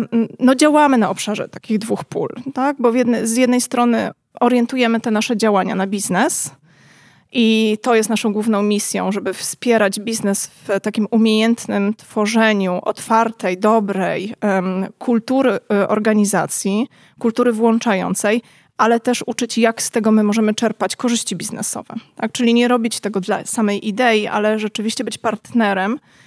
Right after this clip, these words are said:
e, dla firm, w uzyskiwaniu tego, tego benefitu z różnorodności, czyli korzystania z tego, z tego poz-, potencjału, jaki niesie różnorodność naszych pracowników, ale też otoczenia i tak dalej.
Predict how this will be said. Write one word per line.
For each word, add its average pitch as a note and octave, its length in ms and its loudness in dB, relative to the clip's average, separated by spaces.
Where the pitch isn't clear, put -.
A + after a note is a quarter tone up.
e, G#3 300 2
dla A3 200 0
firm, A#3 420 0
w - 80 -12
uzyskiwaniu A#3+ 640 2
tego, G#3 420 2
tego A3 200 2
benefitu A3 560 0
z G3 60 0
różnorodności, G#3 960 0
czyli G#3 300 -4
korzystania A#3+ 520 0
z A#3 60 -4
tego, A3 260 -2
z - 60 -8
tego G#3+ 300 -2
poz-, A3+ 440 -4
potencjału, A#3 600 0
jaki G#3+ 280 0
niesie A#3 260 2
różnorodność G#3+ 520 0
naszych G#3+ 260 -6
pracowników, A3+ 540 -4
ale G3+ 140 0
też F#3+ 160 -8
otoczenia A3 580 -2
i F#3+ 60 -8
tak F#3+ 200 -14
dalej. - 220 -12